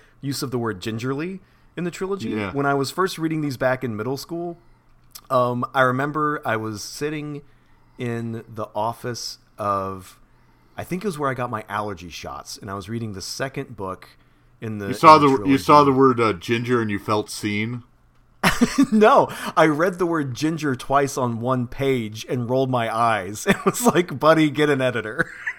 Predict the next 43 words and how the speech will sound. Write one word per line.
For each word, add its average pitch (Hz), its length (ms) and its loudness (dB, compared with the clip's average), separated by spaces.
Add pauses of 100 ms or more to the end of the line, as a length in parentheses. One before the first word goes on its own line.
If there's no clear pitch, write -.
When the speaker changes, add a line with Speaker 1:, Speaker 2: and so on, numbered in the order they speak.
(320)
Speaker 1:
<laughs> 175 100 -2 (720)
This 208 180 4
is 220 140 -2
one 180 120 8
of, 165 80 -2
this 185 100 2
is 180 100 -4
one 180 140 2
of 156 80 -2
Timothy 151 240 -2
Zahn's 127 280 0
favorite 123 220 0
Speaker 2:
I, 233 280 6
Speaker 1:
ad 175 100 4
Speaker 2:
I 196 120 10
Speaker 1:
libs. 254 120 4
Speaker 2:
think 202 140 6
it 160 40 8
was 131 180 4
more, 127 320 4
you 110 240 -4
know, 107 420 0
you 110 120 -12
thought, 127 360 2
"Finally, 117 600 4 (100)
people 120 320 -4
with 104 180 -4
my 104 360 2 (140)
hair 92 260 -6 (180)
color." 87 500 -6 (360)
'Cause, 107 220 -2
uh, 98 220 0 (240)
Speaker 1:
Oh. - 100 -12 (140)
Speaker 2:
people 147 180 4
don't 127 180 4
know 120 160 2
this, 107 120 -4
but - 180 -14
back 110 240 0
then 101 180 -2
Daniel 98 360 -4
had 90 180 -8
hair. 90 460 -4